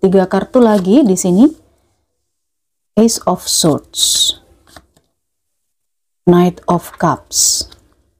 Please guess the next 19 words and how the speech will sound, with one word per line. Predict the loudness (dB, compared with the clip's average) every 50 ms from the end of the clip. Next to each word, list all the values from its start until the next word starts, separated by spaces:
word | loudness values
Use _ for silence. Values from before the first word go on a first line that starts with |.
| _ _ _ _ _ _ _ _ _ _ _ _ _ _ _
Dan | -2 0 2 2 2 2 2 0 -2 -4 -8 _ _ _ _ _ _ _
Five | _ -2 -2 -2 -2 -4 -6 -8
of | -8 -8 -8
Cups. | -6 -4 -4 -4 -4 -6 -4 -4 -4 -4 -6 -10 -16 _ _ _ _ -20 -20 -20 _ _ _ _ -16 -16 -14 -16 -16 -20 _ -8 -6 -6 -6 -6 -10 -12 -20 _ _ -2
The | 0 0 2
bottom | 2 0 0 0 0 0
of | 0 0 -2 -4 -6
the | -4 -4 -4
deck, | -2 0 -2 -2 -2 -6 -20 -12 -4 -2
di | -2 0
sini | 0 -2 -2 0
kamu | 0 0 0 0 0
punya | 0 2 2 2 2 0 -2 -6 -12 -20 _ _ _ _ _ _ _ -2
Ace | 0 0 2
of | 0 -2 -2 -4 -8
Cups. | -10 -10 -8 -6 -8 -8 -8 -10 -14 -8 -4
Aquarius, | -4 -2 0 0 0 2 4 4 4 2 2 -2 -8 -8
kesempatan | -4 -2 0 2 2 2 2 2 0 0 0 2
baru. | 0 0 -2 -4 -8 -12